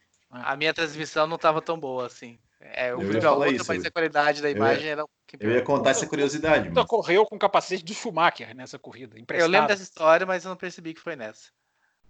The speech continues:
Speaker 3: É, vocês não reparam em nada, só o Will repara aqui. Vai, continua.
Speaker 1: A Williams era mesmo impressionante.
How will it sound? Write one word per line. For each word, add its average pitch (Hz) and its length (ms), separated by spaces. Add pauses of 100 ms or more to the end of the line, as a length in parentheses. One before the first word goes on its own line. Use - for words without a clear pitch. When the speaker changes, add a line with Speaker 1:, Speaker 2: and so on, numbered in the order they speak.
(140)
Speaker 3:
É, - 100
vocês 403 240
não 247 80
reparam 147 260
em 123 40
nada, 113 260
só 254 180
o 196 40
Will 175 140
repara 123 340
aqui. - 220 (280)
Vai, 147 200
continua. 160 420 (800)
Speaker 1:
A 190 140
Williams 254 680
era 202 240
mesmo 180 300
impressionante. 127 920